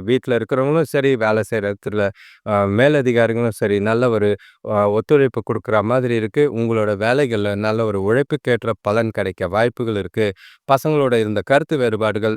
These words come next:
நீங்கி பெரிய மனிதர்களோட ஆதரவு இருக்கு. அதன் மூலியமா சில சாதகமான பலனை அடைய வாய்ப்புகள் இருக்கு. உங்களுக்கு நாள் முழுக்க மகிழ்ச்சியா கொண்டு போக சில விஷயங்கள் உங்களை தேடி வர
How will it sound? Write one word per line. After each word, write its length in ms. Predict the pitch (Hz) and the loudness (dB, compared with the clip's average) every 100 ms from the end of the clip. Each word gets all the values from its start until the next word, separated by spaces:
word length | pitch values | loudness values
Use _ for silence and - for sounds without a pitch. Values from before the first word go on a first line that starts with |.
| - | -4
நீங்கி 340 | 107 107 120 147 _ _ _ | -4 -2 -2 -4 _ _ _
பெரிய 220 | 156 175 185 | 6 8 6
மனிதர்களோட 640 | 135 120 110 98 104 101 98 | 4 2 -2 -2 -2 0 0
ஆதரவு 440 | 104 113 117 110 101 | 0 0 -2 0 0
இருக்கு. 320 | 92 - 107 101 | -2 -2 -2 0
அதன் 260 | 110 147 | -2 0
மூலியமா 320 | 147 104 101 104 | 0 -2 -2 -4
சில 220 | - 95 | -4 -6
சாதகமான 580 | 92 107 113 120 113 120 120 | -2 0 0 -2 -4 -4 -6
பலனை 340 | 98 98 104 127 | -4 -2 -2 -6
அடைய 360 | - 95 104 110 | -8 -6 -2 -2
வாய்ப்புகள் 540 | 95 90 90 104 101 92 | -2 -4 -6 -6 -6 -4
இருக்கு. 280 | 90 - 175 - _ _ - | -4 -2 -2 -4 _ _ -8
உங்களுக்கு 540 | 123 156 175 139 120 110 - | 0 2 4 2 2 0 0
நாள் 320 | 113 120 139 | 0 2 2
முழுக்க 300 | 117 104 113 | 0 -2 -2
மகிழ்ச்சியா 440 | 104 107 123 - 123 | -2 -2 -2 0 0
கொண்டு 240 | - 101 92 | 0 -6 -4
போக 260 | 98 107 | -4 -2
சில 240 | 151 107 98 | -2 -2 -4
விஷயங்கள் 420 | 92 - 107 120 | -4 -6 -4 -2
உங்களை 260 | 101 92 87 | -2 -4 -2
தேடி 280 | - 117 107 | 2 2 2
வர 180 | 90 | -2